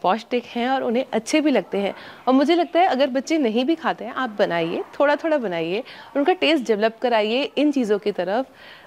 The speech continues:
और ये शायद बहुत अच्छे हैं जो हम बाज़ार के स्नैक्स ऑर्डर करके मंगा देते हैं ना। मतलब अभी ना I am researching on these things कि किस तरह का तेल यूज़ होता है,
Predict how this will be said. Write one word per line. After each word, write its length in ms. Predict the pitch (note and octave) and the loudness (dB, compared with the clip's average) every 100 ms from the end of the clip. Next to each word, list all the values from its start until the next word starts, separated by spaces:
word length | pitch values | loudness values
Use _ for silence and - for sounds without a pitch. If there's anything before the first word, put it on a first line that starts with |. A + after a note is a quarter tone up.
| - | 0
और 480 | G#3 A3 A3 A3+ - | 2 4 4 2 0
ये 180 | A3 C#4+ | -2 0
शायद 240 | E4 D4 | 2 0
बहुत 400 | A#3 F#3+ F#3+ C#4+ | 0 -6 -2 2
अच्छे 280 | D4+ - A#3 | 2 -2 -4
हैं 100 | B3+ | 0
जो 80 | C4 | 2
हम 140 | C4+ | 2
बाज़ार 320 | A3 F#3 F3+ F3+ | 2 2 0 0
के 80 | A#3 | -8
स्नैक्स 340 | A3+ G3 G3 | -6 -8 -4
ऑर्डर 180 | G3+ F#3+ | -2 0
करके 220 | G#3+ G3+ | 2 0
मंगा 340 | A3 F#3 E3+ F3+ | 0 0 0 0
देते 220 | F#3+ F3+ | -2 -4
हैं 80 | E3+ | -4
ना। 140 | F#3+ A3 - - - - | -6 -12 -20 -20 -10 -4
मतलब 340 | G#3 A#3 G3+ | 0 2 2
अभी 280 | - F#3+ A3 | 0 0 0
ना 200 | B3+ E4+ | 0 -2
I 140 | B3 | 0
am 80 | C4 | 0
researching 500 | A3 G#3+ G3+ F#3+ A3+ | -2 -2 -4 -4 -2
on 160 | G#3+ G#3+ | -2 -2
these 260 | G3 G3+ | -4 -4
things 260 | G#3+ G#3 G3+ | -4 -4 -4
कि 160 | A3+ A3 - | -6 -6 -2
किस 200 | A#3 A#3 | -2 0
तरह 160 | G3+ | -2
का 120 | G3+ | 0
तेल 280 | G#3+ G3+ G3 | 0 2 2
यूज़ 200 | G3+ G3 | 2 0
होता 220 | G3 F#3 | 0 0
है, 340 | F#3+ G3 F#3+ | 0 0 -2